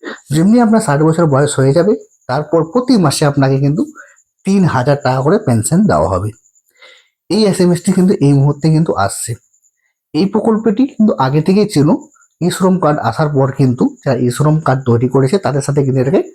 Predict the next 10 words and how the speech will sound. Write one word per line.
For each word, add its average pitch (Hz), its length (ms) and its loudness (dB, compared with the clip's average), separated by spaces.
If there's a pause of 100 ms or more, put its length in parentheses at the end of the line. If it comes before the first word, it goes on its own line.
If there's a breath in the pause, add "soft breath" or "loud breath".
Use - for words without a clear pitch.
(500 soft breath)
যোগ 160 320 0
করা 110 200 2
হয় 104 140 -4 (140)
এবং 202 140 4 (580)
যারা 143 200 -2
অসংগঠিত 180 640 0 (880 soft breath)
বা 147 100 0 (120)
লেবার 147 240 2
কার্ডে 160 240 0
যারা 165 180 2